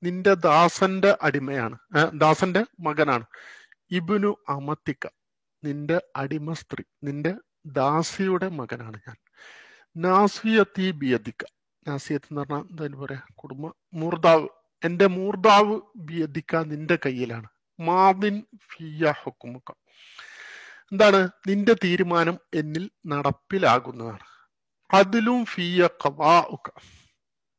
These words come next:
നീ തീരുമാനിച്ചതിൽ, അല്ലെ, നിന്റെ വിധി എന്നിൽ എന്താണ്,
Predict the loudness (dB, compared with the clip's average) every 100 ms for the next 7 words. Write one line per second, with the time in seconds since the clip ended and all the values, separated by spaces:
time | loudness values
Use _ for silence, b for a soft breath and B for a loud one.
0 | _ -2 2 2 2 0 0 2 4 4
1 | 4 0 -2 -2 0 -2 -2 -2 2 2
2 | 0 -4 -6 -12 _ _ -4 -4 -2 -2
3 | -2 -4 -2 -4